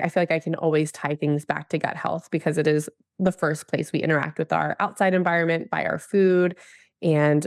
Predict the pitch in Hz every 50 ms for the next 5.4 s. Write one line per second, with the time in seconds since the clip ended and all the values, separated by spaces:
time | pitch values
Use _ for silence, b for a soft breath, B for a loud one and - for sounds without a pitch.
0 | - - 160 170 165 147 - - - - 151 143 139 160 170 190 202 - 214 196
1 | - 202 190 190 - - 190 185 180 - - - 185 170 180 175 170 170 170 165
2 | 170 160 - - 170 151 143 147 156 - 170 156 156 151 165 156 151 156 - 160
3 | 151 147 165 180 202 196 196 190 185 - 190 185 175 190 185 175 175 180 180 -
4 | 180 165 156 160 160 160 160 160 160 - 156 160 165 - 185 180 160 165 156 160
5 | - 165 156 156 151 151 151 -